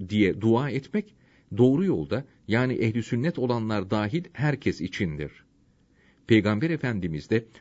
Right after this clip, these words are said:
alimlerimiz de hep böyle dua etmiştir.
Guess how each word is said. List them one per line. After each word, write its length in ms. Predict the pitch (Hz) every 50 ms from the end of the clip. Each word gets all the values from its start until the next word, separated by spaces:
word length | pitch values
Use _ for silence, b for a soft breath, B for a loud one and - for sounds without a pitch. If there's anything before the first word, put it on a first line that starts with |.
| b b -
alimlerimiz 760 | 110 110 107 107 107 107 107 101 101 98 98 98 131 160 151 -
de 160 | 80 80 - b b b b
hep 260 | - 190 196 190 -
böyle 280 | 156 156 147 143 139 120
dua 240 | 120 120 113 113 101
etmiştir. 640 | 82 78 - - 104 - - - 87 76 - -